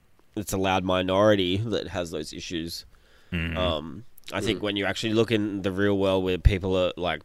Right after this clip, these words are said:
Speaker 1: just people who want to, uh, play Pokemon, like, I don't know, I feel like that's,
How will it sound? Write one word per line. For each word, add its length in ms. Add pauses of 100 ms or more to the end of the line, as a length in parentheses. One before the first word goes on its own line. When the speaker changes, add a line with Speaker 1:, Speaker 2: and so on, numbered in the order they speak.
(140)
Speaker 1:
just 180
people 240
who 160
want 340
to, 240
uh, 80
play 220
Pokemon, 440
like, 240 (560)
I 80
don't 80
know, 100
I 100
feel 200
like 240
that's, 460